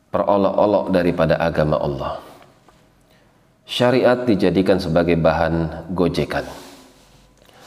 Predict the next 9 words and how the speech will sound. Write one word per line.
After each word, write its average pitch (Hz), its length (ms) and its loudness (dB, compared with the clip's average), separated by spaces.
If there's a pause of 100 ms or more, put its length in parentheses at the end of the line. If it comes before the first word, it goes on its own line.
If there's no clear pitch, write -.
(220)
agama 110 480 4
dijadikan 90 560 2
sebagai 80 400 0
bahan 80 400 0
candaan. 73 480 -2 (1300)
Ini 104 160 4
merupakan 113 480 2
lambang 92 560 2
kebinasaan. 82 720 0